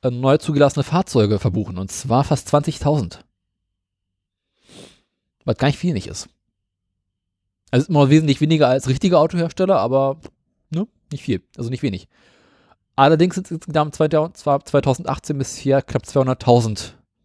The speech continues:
Opel gewesen. Äh, was gibt's sonst noch zu sagen? Hm, ja, äh, wir haben uns ja erinnert, dass Opel irgendwie vor ein paar Wochen noch, äh, angefangen hat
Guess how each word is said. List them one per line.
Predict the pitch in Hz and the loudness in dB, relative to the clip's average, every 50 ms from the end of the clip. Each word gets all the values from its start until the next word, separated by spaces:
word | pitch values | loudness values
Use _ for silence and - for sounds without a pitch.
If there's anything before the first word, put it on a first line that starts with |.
| _ _ _ - | _ _ _ -4
Opel | - 107 - 113 104 | -2 2 2 2 2
gewesen. | 110 98 98 98 95 95 92 - _ _ _ _ _ _ _ _ _ _ _ _ _ _ _ _ _ _ _ _ _ _ _ _ _ _ _ - - _ _ - _ _ _ _ - _ _ _ _ _ _ _ _ _ _ _ _ _ _ _ _ - | 2 0 0 0 -2 -4 -8 -16 _ _ _ _ _ _ _ _ _ _ _ _ _ _ _ _ _ _ _ _ _ _ _ _ _ _ _ -20 -20 _ _ -20 _ _ _ _ -20 _ _ _ _ _ _ _ _ _ _ _ _ _ _ _ _ 2
Äh, | |
was | 139 139 143 147 151 151 151 151 151 147 - | 4 6 6 8 6 6 6 4 2 0 -2
gibt's | - 143 - | -4 -4 -4
sonst | 156 165 - | -6 -4 -4
noch | 202 | -10
zu | - - 190 | -8 -6 -6
sagen? | 165 180 180 175 175 185 208 214 226 233 247 226 - - - - - - - _ _ _ _ _ _ _ _ _ - - _ _ _ _ | -4 -2 -2 -2 -2 -4 -6 -4 -4 -4 -4 -4 -8 -16 -20 -20 -20 -20 -20 _ _ _ _ _ _ _ _ _ -20 -20 _ _ _ _
Hm, | - - 80 - - 82 82 82 82 87 - | -20 -20 -20 -18 -20 -20 -20 -20 -20 -14 -4
ja, | 120 117 101 87 _ _ | -2 -2 -2 -2 _ _
äh, | - 143 147 151 156 151 156 156 156 175 _ _ _ _ _ _ _ _ _ _ | 0 2 4 6 6 4 4 2 0 -2 _ _ _ _ _ _ _ _ _ _
wir | - 131 | 0 0
haben | 139 156 | 2 2
uns | 170 - | 2 2
ja | 202 | 4
erinnert, | 165 170 180 180 - | 4 4 2 -2 -4
dass | 180 160 - - - | -4 -4 -4 -6 -8
Opel | 175 165 - 190 180 180 180 | -8 -2 0 2 2 2 2
irgendwie | 175 175 - - 170 | 0 -2 -6 -10 -12
vor | - - 175 160 | -6 -4 -6 -4
ein | 143 | 0
paar | - 151 131 | 0 0 2
Wochen | 151 165 - 208 190 | 2 0 -2 -2 -4
noch, | 185 185 185 175 - - _ _ _ _ _ _ _ _ _ _ _ _ _ _ _ | -2 -2 -2 -2 -4 -14 _ _ _ _ _ _ _ _ _ _ _ _ _ _ _
äh, | 151 | 2
angefangen | 143 147 151 151 151 160 - 143 165 180 170 - 180 165 160 160 | 4 4 4 4 2 0 -2 -4 -2 -4 -2 0 0 -2 0 0
hat | 160 160 - | -2 -2 -2